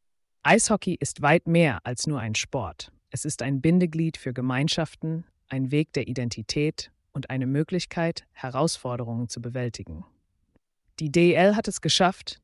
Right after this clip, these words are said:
die Begeisterung für Eishockey zu steigern und neue Zuschauer anzuziehen. Das bringt uns zur Frage, wie beeinflusst der Sport euer Leben und euer Umfeld? Eine beeindruckende Statistik der Saison war die Zuschauerzahl in den Arenen.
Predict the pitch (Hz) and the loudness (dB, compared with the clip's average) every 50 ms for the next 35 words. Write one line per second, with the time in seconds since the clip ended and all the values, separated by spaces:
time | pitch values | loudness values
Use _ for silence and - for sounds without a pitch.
0 | _ - 135 139 131 - 147 165 185 - - 175 165 165 151 - 143 - 143 165 | _ -8 -6 -2 0 4 4 4 4 2 0 0 0 0 0 -2 -2 0 0 0
1 | - - 156 - - - - 127 117 - - 160 147 151 160 175 185 185 190 190 | 0 0 -4 -6 -6 -8 -6 -6 -4 -2 0 2 2 4 2 2 2 0 0 -2
2 | - - - - - 143 143 147 160 165 160 - - - 196 - - - 123 104 | -4 -8 -8 -6 -4 -2 0 0 0 0 0 -2 -2 -2 -2 -2 -2 -2 -4 -6
3 | 95 98 - 123 127 127 - - 101 - - - 92 85 80 80 - _ _ _ | -6 -8 -6 -6 -6 -6 -6 -8 -12 -12 -12 -12 -12 -12 -12 -14 -16 _ _ _
4 | _ _ _ _ - 165 - - - 190 202 208 - 185 185 - - - 156 143 | _ _ _ _ -2 -2 -2 0 2 4 4 4 2 0 -2 -2 -2 -2 -4 -4
5 | - - 147 147 156 170 151 151 147 147 - _ _ _ _ _ - 139 156 185 | -2 0 2 2 2 2 0 -2 -4 -4 -8 _ _ _ _ _ -6 -2 0 2
6 | 214 214 220 - - 170 180 185 - - 175 - - - 147 135 - - - - | 4 4 4 4 4 4 4 4 2 0 0 0 0 0 0 0 0 -2 0 2
7 | 147 151 160 - - - 143 135 123 123 127 135 147 165 170 180 180 185 190 - | 2 2 2 0 -2 -4 -2 -2 0 0 0 2 2 2 2 2 0 0 -2 -4
8 | _ _ - 143 135 - 143 147 139 135 - 143 151 147 - - 95 87 85 - | _ _ -8 -8 -6 -4 -2 -2 -2 -2 -2 -2 -2 -2 -2 -6 -8 -10 -10 -12
9 | - - _ _ _ _ _ _ _ _ _ _ _ - 147 151 147 135 147 - | -14 -20 _ _ _ _ _ _ _ _ _ _ _ -4 -2 0 0 0 0 2
10 | 165 180 208 220 220 214 202 - 208 180 170 156 - - 151 - - 196 196 - | 4 6 6 6 4 2 0 0 0 2 2 2 2 0 0 2 4 2 2 2
11 | - - 147 - _ - 131 127 131 127 123 139 139 147 156 160 170 185 190 - | 0 -2 -4 -2 _ -2 -2 -2 -2 -2 -2 -2 0 0 0 0 -2 -4 -4 -4
12 | 127 127 131 123 - - - 214 214 - - 147 127 123 113 - - - 117 110 | -4 -4 -4 -4 -4 -2 0 2 2 2 2 0 0 -2 -2 -4 -4 -6 -4 -4
13 | 107 107 - 117 123 123 123 123 - 123 120 120 120 110 92 85 78 - | -4 -4 -4 -4 -4 -4 -4 -4 -6 -6 -6 -4 -4 -4 -4 -6 -10 -12